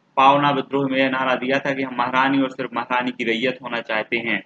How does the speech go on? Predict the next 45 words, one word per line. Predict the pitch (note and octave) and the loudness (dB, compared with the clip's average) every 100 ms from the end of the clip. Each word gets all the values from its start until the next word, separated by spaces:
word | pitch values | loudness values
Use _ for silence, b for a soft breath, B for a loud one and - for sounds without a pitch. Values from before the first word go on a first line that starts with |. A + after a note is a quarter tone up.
| _ _ _ _ _ _ _ - | _ _ _ _ _ _ _ 2
आधुनिक | C#3+ D#3+ F#3 - | 4 4 -2 -2
युग | E3+ E3 | -4 -2
का | E3 | 0
मनु | C#3+ C3 D3+ F3 | 2 2 2 0
किसे | F3 E3 D#3 | -2 -2 -2
कहा | D3+ C#3+ | 0 2
जाता | C#3 C3+ C#3 | 2 2 0
है? | B2+ | 0
जल्दी | C#3 C#3+ D#3+ | 0 0 -2
से, | D#3 | -2
मैंने | D#3 D3 | -4 -2
पहले | C#3+ C#3 D3+ | 0 0 0
भी | D#3 | 0
बता | C#3+ C#3+ C#3+ | -2 -2 -2
चुका | C#3+ C#3 | -2 0
हूँ, | C3+ C3+ | 2 2
जल्दी | C3 C#3 | -2 -4
से | C#3 | -6
सभी | C3+ C3 | -4 0
लोग | C#3 C3+ | 0 2
comment | C3+ C3+ C3+ | 0 0 0
में | C#3 | 0
लिखें। | C3+ D3 E3 - _ - | 0 0 -2 -8 _ 0
आधुनिक | B2 C#3 C#3+ C#3 | 0 2 0 -2
युग | C3+ | -4
का | C#3 B2 | -2 -2
मनु, | A#2+ D3 E3 E3 _ _ _ | 0 -2 -2 -8 _ _ _
संविधान | C3+ C#3+ D3 D3 | 0 2 2 2
का | C#3 A#2+ | 2 2
जनक, | C#3 C#3 D#3+ E3 - _ _ | 2 4 4 0 -8 _ _
प्रारूप | C#3 D3+ | 2 2
समिति | C#3+ D3 C#3+ D3 | 0 -2 0 0
के | C#3 | 0
अध्यक्ष, | C3 - D3+ - D3 | 0 0 -2 -2 -4
मसौदा | C3+ C#3 C#3 | -2 0 0
समिति, | C#3 C3+ C#3 C#3 | 0 0 2 0
प्रारूप | C3 B2+ | 0 -2
समिति | B2+ C3+ B2+ B2+ B2 | -4 -6 -4 -2 -2
एक | B2 | 0
ही | C#3 | 0
है, | D3 D#3 | 2 2
इन्हीं | - C3 C3 | 0 -4 -2
के | C3+ | -2
अध्यक्ष | B2 - C3+ - | -2 -2 -4 0
हैं। | D3+ | -2